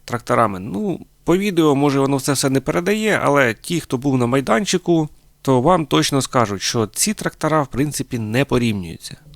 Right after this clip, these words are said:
Ну, якщо ви підпишетесь на мій канал, попереду буде багато цікавих відео, а саме головне, інформативних.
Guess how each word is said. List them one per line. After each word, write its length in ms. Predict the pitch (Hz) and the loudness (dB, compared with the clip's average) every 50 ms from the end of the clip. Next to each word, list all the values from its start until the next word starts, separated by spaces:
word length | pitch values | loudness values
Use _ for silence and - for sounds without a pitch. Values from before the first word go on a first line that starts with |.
| - _ _ | -20 _ _
Ну, 100 | - 202 | -2 0
якщо 320 | 180 156 135 - - 160 147 | 0 0 0 0 -2 -2 0
ви 100 | 135 123 | -2 -2
підпишетесь 720 | - 127 - - 139 127 131 123 - 113 104 - - - - | -4 -6 -6 -4 -4 -4 -4 -4 -4 -4 -4 -4 -6 -6 -4
на 80 | 123 | -4
мій 140 | 127 131 135 | -2 -2 -2
канал, 420 | 131 - 196 208 220 208 202 180 165 - | -2 -2 -2 0 0 0 0 -2 -4 -6
попереду 460 | - - - - 143 135 127 113 117 | -6 -4 -2 0 0 0 0 0 -2
буде 340 | 113 117 113 110 110 101 101 104 110 | -2 -2 0 0 0 0 -2 -6 -10
багато 580 | 107 98 104 143 147 147 143 127 107 - - | -4 0 2 2 4 4 2 0 0 -2 -6
цікавих 580 | 98 - - 135 - - 127 113 101 98 - - | -8 -6 -6 -6 -2 0 0 0 0 -2 -4 -4
відео, 500 | 151 170 190 165 165 160 156 156 147 143 143 - - | -4 -4 -2 0 0 2 2 0 -2 -4 -8 -12 -10
а 40 | 123 | -4
саме 260 | - - 143 135 123 | -2 0 2 2 2
головне, 320 | 117 127 127 120 113 113 | 2 4 2 2 2 0
інформативних. 960 | - - 123 123 - - - 120 117 110 - - 110 113 123 139 156 - - | -2 -2 -2 -2 0 0 2 2 2 0 2 2 2 4 4 4 2 0 -4